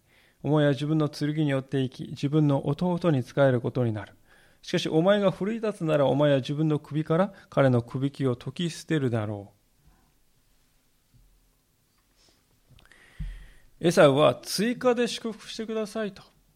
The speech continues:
もう一度終わった、残ってない、それは分かった。ではそれに重ねて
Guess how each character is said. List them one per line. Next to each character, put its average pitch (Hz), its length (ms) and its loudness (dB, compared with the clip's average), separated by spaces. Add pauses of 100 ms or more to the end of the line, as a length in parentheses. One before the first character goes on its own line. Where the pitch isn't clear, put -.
(120)
も 170 140 2
う 165 60 4
一 190 160 -4
度 190 140 2
終 185 160 4
わ 190 60 -6
っ - 40 -14
た、 165 180 2
残 170 240 0
っ 196 80 -8
て 175 100 -4
な 175 120 0
い、 156 60 0
そ 170 120 -6
れ 185 80 0
は 175 120 2
分 175 40 -8
か 202 80 0
っ 196 100 -8
た。 160 120 -2
で 185 100 -2
は 202 140 2
そ 202 160 -8
れ 220 100 -2
に 208 120 -4
重 208 460 -6
ね 285 160 0
て 220 440 4